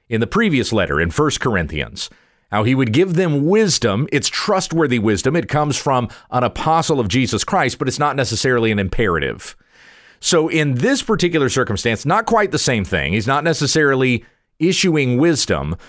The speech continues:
but he is boasting so that the Corinthians will not follow the false teachers, but they'll follow him. In their flesh, they are persuaded by the prideful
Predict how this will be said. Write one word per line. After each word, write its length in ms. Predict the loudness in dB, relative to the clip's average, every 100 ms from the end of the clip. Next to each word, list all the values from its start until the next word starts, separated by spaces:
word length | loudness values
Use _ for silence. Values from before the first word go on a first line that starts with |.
| -20 _
but 140 | -2 0
he 240 | 0 0
is 420 | 2 4 4 0
boasting 880 | -4 -2 0 2 2 0 -2 -2 -2 -6 -12 -10
so 280 | -2 2
that 140 | 2 0
the 80 | 0
Corinthians 760 | 0 0 0 0 2 0 -2
will 200 | 0 0
not 300 | 2 2 0
follow 260 | 0 0 2
the 80 | 0
false 300 | 0 0 0
teachers, 400 | -2 0 0 0
but 140 | -2
they'll 120 | -2
follow 360 | -2 0 0 0
him. 340 | 0 -2 -4 -10 _ -20 -20 _
In 300 | 0 2 2
their 240 | 2 2 0
flesh, 840 | 0 2 2 2 -2 -4 -4 -8 _ _ _ _ _ _ _
they 220 | -2 2
are 140 | 2 2
persuaded 1040 | 0 0 0 0 2 2 2 2 0 -2 -6 _ _ _ _ _ -14
by 540 | -2 0 2 2 2
the 400 | 2 2 2 2 0
prideful 720 | -4 0 2 2 0 2 0